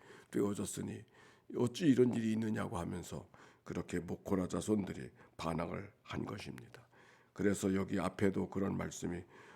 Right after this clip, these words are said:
"어찌 너희들이 분수에 지나서 제사장만 되기를 원하는가?" 이렇게 묻고 있었던 이야기가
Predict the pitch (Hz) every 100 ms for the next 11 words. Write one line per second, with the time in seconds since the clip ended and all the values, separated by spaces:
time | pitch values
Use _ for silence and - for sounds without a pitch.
0 | - 113 123 - 120 95 110 107 123 135
1 | 123 120 123 135 131 123 95 - 107 107
2 | - 101 107 101 113 - - - - -
3 | 101 104 143 147 147 135 139 131 117 131
4 | 123 107 92 107 147 - 131 139 113 131
5 | - 220 156 143 135 139 131 - 143 113
6 | 120 131 123 104 85 87 107